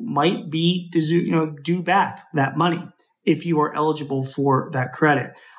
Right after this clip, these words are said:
I, you know, w-, I have a lot of clients in my firm that are in the restaurant business. And, uh, when I look at some of the eligibility, I'm like, and we're gonna get into this in a minute, but,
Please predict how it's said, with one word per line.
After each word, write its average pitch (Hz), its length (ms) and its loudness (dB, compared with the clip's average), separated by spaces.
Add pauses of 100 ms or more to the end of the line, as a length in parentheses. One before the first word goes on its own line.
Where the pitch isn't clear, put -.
(120)
I, 180 260 2
you 196 160 0
know, 165 120 4
w-, 185 240 -4
I 190 100 2
have 202 80 0
a 196 40 -2
lot 180 200 2
of 175 60 -6
clients 170 320 -2
in 156 60 -4
my 156 120 2
firm 156 240 0
that 151 80 2
are 147 200 0
in 151 160 0
the 147 80 2
restaurant 156 460 2
business. 139 500 0 (300)
And, 151 260 2
uh, 147 100 2
when 151 120 2
I 151 40 0
look 165 180 0
at - 40 -4
some 160 140 -2
of 156 60 0
the 147 80 2
eligibility, 151 580 0
I'm 131 200 0
like, 131 260 0
and 156 100 2
we're 175 120 2
gonna 160 140 2
get 151 140 2
into 165 180 0
this 139 220 -2
in 139 60 -2
a 135 40 0
minute, 147 320 2
but, 139 300 -2